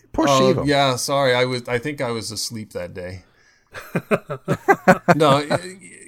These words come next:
Speaker 2: it's like, uh, the gods were aimed more at standard, I think, and a little
Speaker 1: Hmm.
Speaker 2: less at commander, uh, whereas the other legendary creatures were designed more specifically for commander. So the, the multicolor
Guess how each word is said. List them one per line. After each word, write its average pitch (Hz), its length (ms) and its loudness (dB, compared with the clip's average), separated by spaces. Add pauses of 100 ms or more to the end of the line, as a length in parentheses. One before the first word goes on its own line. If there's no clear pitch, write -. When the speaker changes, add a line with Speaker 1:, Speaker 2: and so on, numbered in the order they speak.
Speaker 2:
it's 190 260 -6
like, 185 280 0
uh, 175 300 4 (840)
the 156 220 0
gods 175 460 2
were 147 360 -2
aimed 143 360 -4
more 131 680 -2
at 127 480 -4
standard, 104 1000 -4
I 85 140 -12
think, - 640 -18
and 104 180 -10
a 98 40 -6
little 135 300 -2
Speaker 1:
Hmm. 98 120 -8
Speaker 2:
less - 500 -4 (300)
at 104 180 -8
commander, 85 720 -12 (380)
uh, 101 160 -6
whereas 101 400 -4
the 110 160 -4
other 139 220 0
legendary 104 480 -2
creatures 101 540 -10
were 101 120 -10
designed 95 880 -10 (260)
more 117 340 -2
specifically 95 800 -6
for - 180 -12
commander. 92 560 -10
So 95 180 -10
the, 87 240 -12
the 104 100 -10
multicolor 101 920 -4